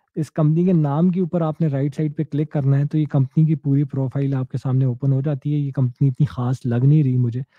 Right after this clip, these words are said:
लेकिन फिर भी इसके बाद आपने ये home पे आ गए, products के ऊपर see all categories पे click करोगे, तो इसके जितने products ये company बना रही है,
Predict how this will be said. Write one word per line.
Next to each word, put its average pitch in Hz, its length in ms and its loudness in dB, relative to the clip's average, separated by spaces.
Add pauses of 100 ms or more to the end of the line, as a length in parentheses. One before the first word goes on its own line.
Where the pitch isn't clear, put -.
(320)
लेकिन 147 260 2
फिर 156 200 4
भी 151 220 2 (960)
इसके 160 240 -4
बाद 156 240 0
आपने 147 260 2
ये 156 140 2 (440)
home 139 220 4
पे 175 100 0
आ 156 120 0
गए, 156 160 0
products 151 500 -2
के - 120 -2
ऊपर 156 220 0
see 175 260 0
all 151 220 2
categories 147 480 0
पे 151 120 -6
click 147 260 -4
करोगे, 143 400 -2 (420)
तो 160 220 -8
इसके 165 300 -4
जितने 151 540 2
products 151 600 -2
ये 151 100 0
company 147 380 2
बना 139 300 0
रही 143 180 0
है, 139 140 -4